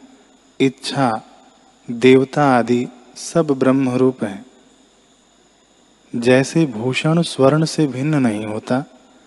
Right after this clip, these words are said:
स्वर्ण ही भूषण रूप होता है, वैसे ही ब्रह्म से अलग जगत नहीं होता। ब्रह्म ही जगत रूप है।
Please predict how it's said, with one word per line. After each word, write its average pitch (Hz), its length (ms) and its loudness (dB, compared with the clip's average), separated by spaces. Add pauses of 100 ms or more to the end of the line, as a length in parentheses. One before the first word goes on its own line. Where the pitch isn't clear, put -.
(360)
स्वर्ण 143 400 4
ही 160 180 0
भूषण 139 460 -2
रूप 135 280 2
होता 123 280 -2
है, 113 400 -4 (680)
वैसे 131 420 2
ही 160 220 4
ब्रह्म 143 400 2
से 151 200 2
अलग 139 300 4
जगत 127 440 4
नहीं 135 260 -2
होता। 110 320 -8 (1500)
ब्रह्म 123 340 2
ही 139 200 2
जगत 123 400 4
रूप 135 240 -2
है। 98 180 -4